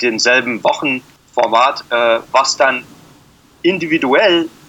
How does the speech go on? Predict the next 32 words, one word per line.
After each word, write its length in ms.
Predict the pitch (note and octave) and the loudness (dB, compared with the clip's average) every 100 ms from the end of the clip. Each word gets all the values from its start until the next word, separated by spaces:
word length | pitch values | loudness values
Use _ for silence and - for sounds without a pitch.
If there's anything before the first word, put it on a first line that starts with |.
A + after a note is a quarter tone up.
| - | -12
pro 360 | - E3 E3+ D3+ - | 0 2 2 0 0
Einheit 500 | D#3 G#3 F3 C#3 - | -2 0 -2 -4 -4
geschieht, 380 | A#2 - B2+ - - - - - | -4 -2 -4 -8 -18 -20 -20 -12
ist 240 | C#3+ - D#3 | -4 -2 -2
dann 160 | D3 | -2
vielleicht 400 | - C#3+ C3+ - | -2 -2 -2 0
anders 320 | C#3 C#3 B2+ - | -2 0 0 -2
von 160 | C3 | -2
Athlet 320 | A#2 A2+ A2 | -2 0 -2
zu 120 | - - | -2 -4
Athlet. 380 | - - - - - - - - - A#2+ | -6 -10 -12 -16 -20 -20 -20 -20 -6 -2
Also, 500 | B2 C3 B2+ B2 - - - - | 0 2 2 0 -2 -16 -12 -2
äh, 140 | B2 | -2
wir 140 | A#2+ A#2+ | -2 -6
trainieren 340 | - C3 C#3 | -4 -2 -2
sechs 400 | - B2+ - - | 0 -2 -2 -4
Tage 360 | - D3 D#3+ D#3+ | -2 0 0 -2
in 100 | D#3+ | 0
der 160 | D#3+ | 0
Woche, 260 | - - C#3+ - - - - - - - - A2 | 0 -2 -6 -8 -20 -20 -20 -20 -20 -20 -6 0
äh, 240 | G#2+ G#2 | 2 2
Montag 520 | G2+ C3 D3+ D#3 C#3+ - - - - | 2 0 0 -2 -4 -10 -18 -16 -6
bis, 380 | C3+ - - - | -2 -2 -2 0
äh, 280 | A#2 A2 G#2+ | 2 2 0
Montag 440 | G#2 B2+ C#3 C#3 - - | 0 0 0 -2 -4 -8
bis 260 | C3+ A#2 - | -2 -2 0
durch 260 | B2 A#2 - | 0 0 0
Samstag. 540 | - - B2+ C3+ - - | -2 0 0 -2 -4 -10
Wir 120 | B2 A#2 | -2 0
haben 280 | B2 B2+ | 0 -2
zwei 560 | - - A2+ B2+ D#3 D#3 | -4 -2 0 2 2 0
Re-, 240 | C#3+ C#3+ | 0 -4